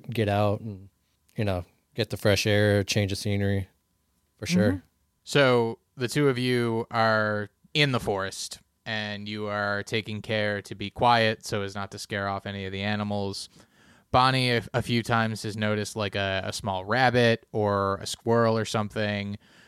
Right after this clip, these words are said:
Speaker 2: and you've kinda taken turns her with the bow and arrow, you with the throwing axes taking shots. But so far, none of you have actually gotten anything. At one point,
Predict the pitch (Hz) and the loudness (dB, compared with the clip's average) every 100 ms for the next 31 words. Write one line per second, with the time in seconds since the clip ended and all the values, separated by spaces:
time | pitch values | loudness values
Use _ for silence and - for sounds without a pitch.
0 | _ _ _ - 117 113 107 104 101 101 | _ _ _ 2 4 4 2 0 -2 -8
1 | - 120 113 139 131 117 - 127 120 110 | -6 -6 2 2 4 2 2 0 0 -6
2 | 120 120 113 110 107 107 - - - - | -4 -2 0 -2 -6 -8 -8 -8 -8 -14
3 | _ - 143 120 113 120 110 113 107 107 | _ -2 2 4 4 2 2 4 4 4
4 | 104 104 107 101 104 - 104 101 98 98 | 4 2 0 -2 -4 -4 -2 0 -2 -4
5 | 98 - 98 113 98 101 - 107 110 - | -4 -10 -8 -6 -6 -8 -6 -2 -2 -4
6 | - - - _ - 110 143 123 131 117 | -14 -20 -20 _ -2 2 2 6 6 6
7 | 113 110 - - 123 113 110 104 101 98 | 4 2 -4 -6 -4 -2 -2 -2 0 -4
8 | - 98 98 95 98 95 92 90 101 92 | -4 -10 -6 -6 -6 -14 -14 -12 -10 -10
9 | 92 92 _ _ _ - 127 - _ _ | -12 -18 _ _ _ 0 0 0 _ _
10 | _ 143 208 220 170 170 135 | _ -2 0 0 -2 -2 -2